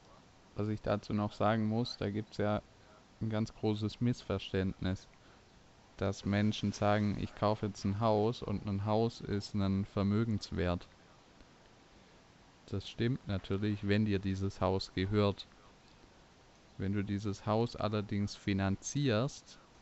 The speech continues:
hast du keinen Vermögenswert und bindest dich an dieses Haus,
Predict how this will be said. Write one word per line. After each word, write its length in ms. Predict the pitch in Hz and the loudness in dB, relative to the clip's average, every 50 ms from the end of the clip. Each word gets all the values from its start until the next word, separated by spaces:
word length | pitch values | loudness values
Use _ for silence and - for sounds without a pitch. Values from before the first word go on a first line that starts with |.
| - - - - - - - - - - | -20 -20 -20 -20 -20 -20 -20 -18 -10 -6
hast 320 | 110 107 104 107 - - | -2 -2 -2 -2 -2 -4
du 80 | 113 107 | -6 -6
keinen 360 | - - 107 107 110 110 113 | -2 2 2 4 4 4 2
Vermögenswert 920 | - - 107 101 101 110 123 135 131 110 - - 90 92 95 101 113 123 - | 0 0 0 2 2 2 2 2 0 -2 -2 -2 0 2 2 2 2 0 -2
und 220 | - 110 110 104 - - | -2 -2 -2 -2 -2 0
bindest 520 | - 117 131 139 139 135 127 - - - - | 2 2 2 2 0 -2 -2 -4 -6 -2 0
dich 260 | 113 107 - - - | 0 0 -2 -4 -2
an 280 | - 110 113 120 120 120 | 0 2 2 2 2 0
dieses 540 | - 113 117 113 - - 98 - - - | 0 0 0 -2 -2 -4 -4 -4 -4 0
Haus, 400 | - 110 110 107 98 - - - | 2 4 4 4 0 -2 -8 -18